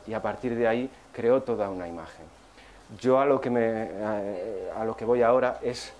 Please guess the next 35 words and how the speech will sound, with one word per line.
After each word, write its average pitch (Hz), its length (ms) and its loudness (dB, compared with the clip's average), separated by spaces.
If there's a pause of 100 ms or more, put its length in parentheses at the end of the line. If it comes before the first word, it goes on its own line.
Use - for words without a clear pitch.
(260)
a 113 120 0
una 135 240 2
cosa 131 260 -2
que 107 120 -2
dice 107 260 -6
Bere 101 220 -2
Casillas. 87 460 -10 (1120)
Hay 143 140 2
que 143 120 0
combinar 113 460 0 (1080)
en 113 120 -4
redes 117 200 2
sociales 101 580 -8 (160)
lo 120 200 2
que 120 160 2
haces 131 300 -2
tú 113 100 -8
mismo, 127 420 -4 (260)
lo 101 120 -10
que 104 100 -4
tú 135 160 0
como 131 200 4
marca 120 340 2
que 104 100 -4
conoces 110 420 -4
tu 107 120 -10
negocio 92 460 -4
haces 117 360 -8
y 98 60 -10
puedes 92 420 -4
generar, 92 400 -8 (460)
con 143 340 2 (120)
una 135 260 2
ayuda 123 340 2
profesional. 92 600 -10